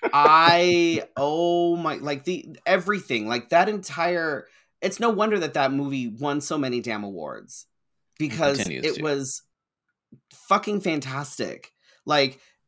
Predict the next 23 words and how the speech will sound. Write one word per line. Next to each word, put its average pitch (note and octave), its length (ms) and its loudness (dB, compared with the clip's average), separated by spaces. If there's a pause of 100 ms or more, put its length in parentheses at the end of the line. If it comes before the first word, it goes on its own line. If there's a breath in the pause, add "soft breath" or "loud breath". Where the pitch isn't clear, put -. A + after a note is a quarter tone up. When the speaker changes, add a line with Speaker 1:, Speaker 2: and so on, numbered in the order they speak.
Speaker 1:
every F#3+ 440 2
single F#3+ 320 0
person, F3+ 280 -4
like, - 180 -2
I, F3+ 200 4
I, - 540 -10 (280)
Stephanie G#3 460 0
Sue - 200 -6
would F#3+ 100 2
have D3 60 -4
been C#3+ 120 -2
absolutely B2+ 340 -4
deserving A#2+ 380 -2
of A2+ 100 -2
that B2 240 2
award A#2 460 -2
as A#2+ 280 -2
well. G#2 420 -8 (440)
Um, B2 460 4 (840)
d-, A#2+ 120 -14 (100)
her F#3 640 4 (240)
character E3+ 720 -2
was, B2+ 640 0